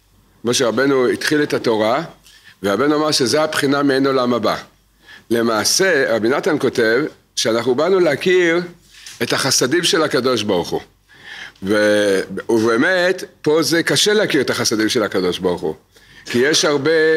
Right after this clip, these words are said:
הסתרות, יש הרבה ניסיונות, הרבה צמצומים, אז קשה לאדם להכיר בעולם הזה את החסדים של הקדוש ברוך הוא. לכן זה עבודה גדולה,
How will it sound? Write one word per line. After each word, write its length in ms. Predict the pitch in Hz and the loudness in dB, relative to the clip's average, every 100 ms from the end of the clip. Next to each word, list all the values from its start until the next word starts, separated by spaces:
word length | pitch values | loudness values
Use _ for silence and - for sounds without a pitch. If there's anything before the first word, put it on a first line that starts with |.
| 156 | -2
הסתרות, 680 | 131 - - 139 175 117 - - - | -2 -2 0 0 0 0 -6 -10 -2
יש 180 | 127 147 | 0 0
הרבה 240 | 135 139 143 143 135 - | 0 0 0 0 -2 -2
ניסיונות, 720 | 131 123 - 135 151 160 139 | 0 0 0 2 2 0 -2
הרבה 240 | 113 120 151 | -2 -2 0
צמצומים, 680 | 165 147 - 131 101 110 - - - - - - | 0 -2 0 0 2 0 -2 -10 -20 -20 -16 -6
אז 100 | - | -4
קשה 320 | 113 - 185 | -2 0 2
לאדם 440 | 208 165 143 196 | 2 0 0 0
להכיר 600 | 196 160 - 208 208 180 | 2 0 0 0 2 2
בעולם 420 | 135 127 127 180 190 | 0 0 2 0 0
הזה 480 | 147 202 196 175 180 | 0 0 2 0 -2
את 100 | 135 | -4
החסדים 420 | 143 139 147 143 170 | -4 -2 -2 0 0
של 160 | 180 | 0
הקדוש 380 | 143 147 143 117 | 0 0 0 0
ברוך 220 | 107 92 | -2 -4
הוא. 140 | 90 - _ _ - - - | -4 -10 _ _ -20 -14 -6
לכן 280 | 117 185 | -2 -2
זה 180 | 202 185 | 0 0
עבודה 320 | 151 143 143 | 0 -2 -2
גדולה, 400 | 170 165 170 147 | -2 0 0 0